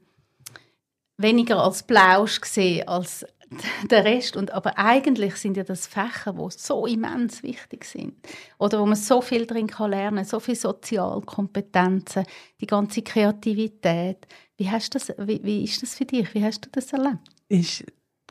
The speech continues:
Speaker 2: ist mir jetzt gerade durch den Kopf, wo du, äh, das Thema angeschnitten hast,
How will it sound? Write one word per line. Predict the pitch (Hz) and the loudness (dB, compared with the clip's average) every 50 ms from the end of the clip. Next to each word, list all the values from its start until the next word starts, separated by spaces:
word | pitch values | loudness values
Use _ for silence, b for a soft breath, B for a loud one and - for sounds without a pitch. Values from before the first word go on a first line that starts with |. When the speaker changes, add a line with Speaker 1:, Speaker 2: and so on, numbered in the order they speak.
| _ _ _ | _ _ _
Speaker 2:
ist | - - | -2 2
mir | 185 185 | 4 4
jetzt | 180 185 - | 4 4 2
gerade | 190 185 - | 0 2 2
durch | 208 151 - | 0 0 0
den | - - | -2 -2
Kopf, | - - 196 185 - - - - _ _ _ _ _ _ _ - | 2 4 4 2 2 -6 -16 -16 _ _ _ _ _ _ _ -14
wo | 180 185 185 196 190 | -6 -2 0 0 2
du, | 180 190 185 190 175 - - _ - - | 2 2 2 2 2 0 -2 _ -12 -2
äh, | - 180 180 180 | 0 2 2 0
das | - - | 0 -2
Thema | - 196 185 170 | 0 2 4 4
angeschnitten | 185 185 - 196 180 - 185 | 2 2 0 -4 0 0 0
hast, | 180 - - | 0 0 -2